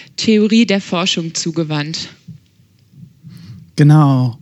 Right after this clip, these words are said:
Speaker 2: Und, äh, du hast studiert in Münster und Berlin
Speaker 1: Mhm.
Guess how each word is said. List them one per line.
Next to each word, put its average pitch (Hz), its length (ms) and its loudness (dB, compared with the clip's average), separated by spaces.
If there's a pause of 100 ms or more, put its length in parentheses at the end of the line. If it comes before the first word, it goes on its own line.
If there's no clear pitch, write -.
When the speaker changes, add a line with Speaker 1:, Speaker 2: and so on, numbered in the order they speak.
Speaker 2:
Und, 170 460 4
äh, 151 340 2
du 151 140 0
hast - 180 0
studiert 190 560 0
in 185 540 2
Münster 170 420 0
und 147 340 -4
Berlin 135 680 4
Speaker 1:
Mhm. 302 240 0